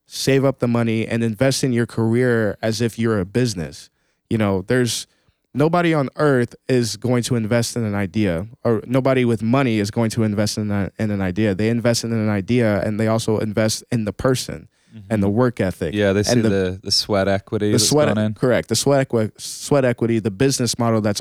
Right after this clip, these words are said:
Speaker 1: already in place, and they, they build up off of that. So, you know, I think it's un-, it's an unfortunate thing where musicians who wanna make it full time can't necessarily create art in a vacuum anymore. You have to be your own entrepreneur. And,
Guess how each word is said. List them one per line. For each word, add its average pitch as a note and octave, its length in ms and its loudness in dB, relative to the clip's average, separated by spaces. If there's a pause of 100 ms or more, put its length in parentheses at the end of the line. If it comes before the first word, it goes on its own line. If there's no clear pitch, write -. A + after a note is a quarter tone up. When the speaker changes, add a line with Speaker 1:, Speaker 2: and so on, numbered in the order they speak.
Speaker 1:
already A#2+ 320 2
in G2+ 80 -4
place, G#2+ 400 -2
and A2+ 180 -2
they, G#2+ 160 2
they G#2 180 -2
build A2 280 0
up G#2 180 -2
off A#2+ 220 0
of F#2 80 -6
that. E2 240 -10
So, A2 560 0 (560)
you C3 120 0
know, C3 140 2
I C3 140 0
think D3 300 0
it's C3 100 0
un-, C#3 220 0
it's C#3 160 -4
an E3 60 0
unfortunate D#3+ 600 0
thing C3+ 300 0
where A2+ 380 2
musicians C3+ 1000 0
who A#2 260 2
wanna A#2+ 260 0
make A#2+ 220 -2
it A#2 80 -2
full A2+ 180 0
time A#2+ 260 -2
can't A#2 380 -2
necessarily A#2 540 0
create A2 340 -2
art A2+ 180 0
in A2 120 -2
a G2 60 -4
vacuum A2 420 -2
anymore. G2+ 400 -4
You G#2 160 0
have A#2+ 180 0
to A2 100 -6
be G#2+ 140 -4
your G#2+ 160 0
own G#2+ 180 -2
entrepreneur. G2 760 -6 (480)
And, A2 580 -2